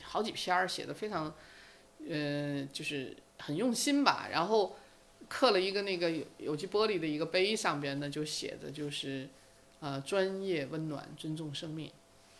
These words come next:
就刻了八个字送给我们。他说，每当我们 hold 不住的时候，他说你都会跟我们说，“那我们去问问老爷子自己。”啊，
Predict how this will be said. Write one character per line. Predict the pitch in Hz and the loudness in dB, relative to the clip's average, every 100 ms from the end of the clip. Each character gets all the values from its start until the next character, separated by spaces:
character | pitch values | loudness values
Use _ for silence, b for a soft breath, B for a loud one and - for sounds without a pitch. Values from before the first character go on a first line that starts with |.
| - | -12
就 | 170 | -10
刻 | - 180 | -4 -2
了 | |
八 | 160 165 | 2 0
个 | 165 | 0
字 | 156 180 | -4 -4
送 | 151 165 143 | -4 -6 -8
给 | |
我 | 135 | -10
们。 | 139 143 - - B B B B B | -14 -18 -18 -20 B B B B B
他 | - 185 | -4 -4
说， | 185 208 202 202 202 - - - - - - - - | 0 2 4 2 -4 -18 -20 -20 -20 -20 -20 -20 -2
每 | 180 170 156 | 4 4 4
当 | 160 247 262 262 | 10 10 10 4
我 | 233 147 | 2 2
们 | 143 143 | 0 -4
hold | - 160 | -2 -2
不 | 170 | 0
住 | 165 180 | -6 -6
的 | 135 147 | -6 -8
时 | - | -12
候， | 143 - - - - - - - - - - | -16 -16 -16 -18 -20 -20 -20 -20 -20 -20 -20
他 | - 156 | -10 -10
说 | 151 | -6
你 | 147 139 | -6 -6
都 | - 151 | -4 -4
会 | 151 151 | -2 -6
跟 | 147 139 | -6 -8
我 | - - | -8 -12
们 | 127 123 | -14 -8
说 | - 131 127 120 - - - - - - - - | -6 -6 -6 -10 -16 -20 -20 -20 -20 -20 -20 -10
，“那 | 151 | -8
我 | 139 | -8
们 | 139 | -8
去 | - | -8
问 | 156 147 | -6 -8
问 | 139 | -8
老 | - | -12
爷 | - - | -14 -12
子 | 139 | -12
自 | 139 160 | -10 -10
己。” | 143 - - - - - - - | -10 -14 -20 -20 -20 -20 -20 -16
啊， | - 127 | -10 -10